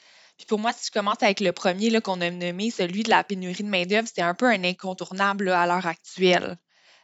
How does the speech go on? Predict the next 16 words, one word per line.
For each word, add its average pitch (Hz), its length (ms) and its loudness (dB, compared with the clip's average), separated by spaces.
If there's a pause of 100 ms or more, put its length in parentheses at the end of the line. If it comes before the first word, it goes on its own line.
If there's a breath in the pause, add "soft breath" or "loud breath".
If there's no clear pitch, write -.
Euh, 165 180 2
puis 170 220 -8
pour 180 140 -4
ceux 240 160 0
qui 240 100 2
aiment 214 100 4
les 190 120 -2
statistiques, 190 760 -2
entre 196 300 2
deux 190 140 0
mille 196 220 -4
dix-neuf 202 560 0
puis 208 140 -2
deux 185 160 0
mille 202 240 0
vingt-deux, 185 480 2